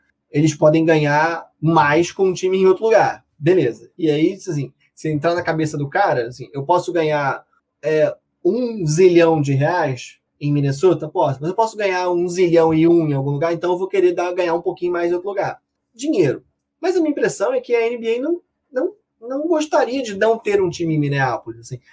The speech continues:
É, é, Minneapolis é um dos poucos, em Minnesota é um dos poucos lugares que tem times de todas as modalidades, né?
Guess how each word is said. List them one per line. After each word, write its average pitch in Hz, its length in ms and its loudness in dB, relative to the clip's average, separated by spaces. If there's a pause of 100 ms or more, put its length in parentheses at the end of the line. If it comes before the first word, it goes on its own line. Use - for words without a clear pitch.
(140)
É, 156 380 0
é, 151 240 -2
Minneapolis 220 560 2
é 254 80 6
um 254 40 2
dos 247 160 -6
poucos, 254 320 -2
em 160 160 -2
Minnesota 160 600 2
é 160 40 0
um 156 40 -2
dos 156 120 -6
poucos 226 440 -4
lugares 147 520 -2
que - 120 -18
tem 190 180 -2
times 214 300 -10
de 220 100 -10
todas 247 220 4
as 220 60 -4
modalidades, 170 600 2
né? - 80 -20